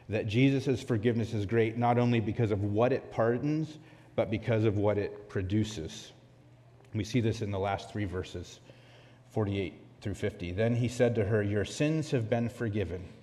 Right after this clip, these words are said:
Those who were reclining at the table with him began to say to themselves, "Who is this man who even forgives sins?" And he said to the woman,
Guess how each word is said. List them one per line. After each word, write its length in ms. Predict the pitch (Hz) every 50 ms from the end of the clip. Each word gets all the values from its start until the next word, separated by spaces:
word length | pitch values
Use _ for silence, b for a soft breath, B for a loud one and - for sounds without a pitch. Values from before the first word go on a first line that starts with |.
| - - - - - - B B B B B B B B B B -
Those 220 | 113 123 123 117
who 80 | 123 120
were 80 | 107
reclining 540 | 104 101 95 - - 117 113 113 113 110 101
at 80 | 92 -
the 60 | 90
table 340 | - - 139 156 156 131 104
with 180 | 101 98 -
him 140 | - 104 98
began 260 | 95 87 95 101 101
to 80 | 95 90
say 200 | - - 117 120
to 100 | 123 127
themselves, 560 | 107 107 101 - - 107 98 95 92 - - - -
"Who 160 | - 170 151
is 180 | 165 196 156 120
this 240 | 101 101 90 - -
man 300 | 101 98 95 98 98 101
who 120 | 107 104
even 260 | 113 127 127 135 131
forgives 420 | 123 131 131 117 120 135 131 120 -
sins?" 560 | - - 156 - - 90 90 - - - - - - - - B B B B B B B B B B B B
And 80 | 110 110
he 80 | 101
said 240 | 107 - 123 120 113
to 100 | 120 123
the 100 | 117 113
woman, 420 | 110 113 113 110 110 110 113 110